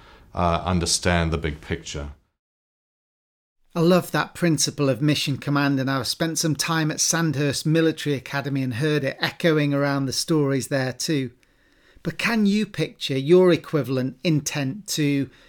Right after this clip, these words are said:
Speaker 2: building that bridge in order to capture that tower on the far side? Would you feel comfortable setting the intent, or would you ha-, have to actually drive the tank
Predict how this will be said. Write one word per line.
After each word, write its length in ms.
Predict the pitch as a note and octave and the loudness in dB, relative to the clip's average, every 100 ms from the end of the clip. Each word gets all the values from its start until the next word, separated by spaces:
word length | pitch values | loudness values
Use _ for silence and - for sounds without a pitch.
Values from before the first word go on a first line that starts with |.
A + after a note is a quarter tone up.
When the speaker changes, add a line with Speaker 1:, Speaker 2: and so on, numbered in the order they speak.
| _ _ | _ _
Speaker 2:
building 360 | F#3+ G3 F3 E3+ | 4 6 6 4
that 220 | E3+ E3 | 2 0
bridge 380 | C#3+ F3 D3+ B2+ | 4 6 4 2
in 100 | D3 | 0
order 160 | D#3 C3+ | 2 0
to 140 | - | -6
capture 460 | - D#3+ - - D3 | -6 -6 -6 -4 -2
that 260 | C#3+ - | -2 -6
tower 340 | - D#3 D3 C3+ | -4 0 2 2
on 140 | C3 | 0
the 60 | B2 | -4
far 340 | - C#3 C3 | 0 0 0
side? 520 | - D3 C3+ B2+ - _ _ _ _ _ _ _ _ | 0 -2 -4 -6 -12 _ _ _ _ _ _ _ _
Would 220 | E3 G#3 A3 | 2 2 4
you 120 | A3 | 0
feel 260 | - G#3 | 0 -2
comfortable 800 | - - G#3+ G#3 - D#3+ C3+ A#2+ - _ - | -2 -2 -2 -2 -2 -2 -2 -4 -8 _ -4
setting 500 | - G3+ - F#3 E3+ | -2 -2 0 2 2
the 140 | D#3+ | 2
intent, 640 | D3 C#3 F#3+ E3+ A#2 - - _ _ _ _ - | 2 0 -2 -2 -4 -10 -18 _ _ _ _ 2
or 100 | F3 | 4
would 260 | E3+ G3 G3+ | 6 6 4
you 100 | D#3+ | 2
ha-, 240 | G3+ - _ _ | 0 -4 _ _
have 280 | - F#3 - | -4 -2 -2
to 120 | F3+ E3+ | 0 0
actually 380 | E3+ - D#3+ | 0 -2 -2
drive 580 | B2 C#3+ E3 F3+ G3 C#3+ | 0 4 4 6 4 2
the 80 | C#3+ | -4
tank 500 | - C#3 C3+ - | -4 -4 -4 -6